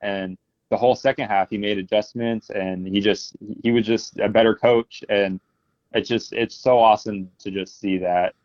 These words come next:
you know, being at, being at the school and now just going back, having that same atmosphere. And it's just, yeah, it's, it's a really great experience going, going and watching the games.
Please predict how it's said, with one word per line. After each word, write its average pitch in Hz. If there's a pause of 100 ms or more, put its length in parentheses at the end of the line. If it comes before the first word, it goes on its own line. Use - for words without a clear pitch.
(140)
you 98
know, 95
being 98
at, 92 (200)
being 101
at 95
the 92
school 98
and 92 (320)
now 104
just 101
going 95
back, 92
having 101
that 95
same 98
atmosphere. 95
And 90
it's 92
just, -
yeah, 90
it's, -
it's 101
a 101
really 101
great 95
experience 92
going, 95 (300)
going 101
and 95
watching 92
the 92
games. 90